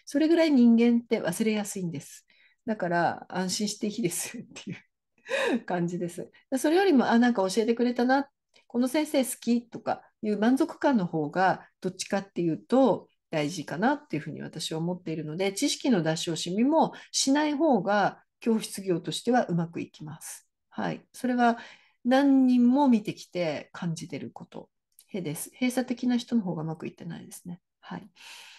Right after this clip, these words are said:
ということで、本日のまとめに入りたいと思います。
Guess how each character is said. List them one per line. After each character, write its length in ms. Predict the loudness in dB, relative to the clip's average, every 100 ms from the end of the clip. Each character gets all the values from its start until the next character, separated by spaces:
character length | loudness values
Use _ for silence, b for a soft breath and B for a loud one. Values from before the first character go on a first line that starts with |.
| B -4
と 60 |
い 80 | 0
う 60 | 2
こ 140 | 0
と 100 | -2
で、 160 | -2 -4 -6 -2
本 120 | -2
日 200 | -2 -6
の 100 | -8
ま 140 | -8
と 80 | -2
め 80 | 2
に 120 | 2
入 160 | 2 0
り 100 | -2
た 80 |
い 100 | -4
と 80 | -6
思 120 | -12 -14
い 20 |
ま 160 | -16
す。 220 | -18 -20